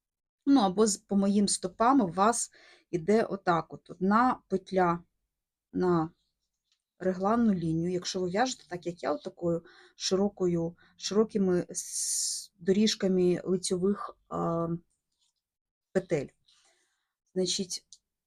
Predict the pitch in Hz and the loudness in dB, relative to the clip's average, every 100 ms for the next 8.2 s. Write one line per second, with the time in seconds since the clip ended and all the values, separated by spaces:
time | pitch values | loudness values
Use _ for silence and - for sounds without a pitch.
0 | _ _ _ _ _ _ - 220 202 160 | _ _ _ _ _ _ -4 2 4 2
1 | - - - - 220 214 233 254 370 427 | 0 -8 -6 2 2 4 2 6 6 6
2 | 240 180 - _ 190 190 226 285 262 220 | 2 0 -6 _ -8 2 2 2 2 0
3 | - 180 - 226 - - _ _ _ _ | 0 -6 -6 -6 -6 -18 _ _ _ _
4 | 175 175 - 190 185 180 180 180 185 185 | -10 -4 0 2 2 -2 -4 -2 0 -2
5 | - 254 330 285 208 180 180 170 180 202 | -2 -2 0 0 0 0 -4 -4 0 2
6 | 277 214 190 180 180 208 247 190 170 170 | 0 0 -6 -6 0 0 0 -2 -2 -2
7 | 185 214 - - 185 180 - 160 151 - | -4 -6 -10 -8 -8 -8 -8 -8 -8 -14
8 | - | -18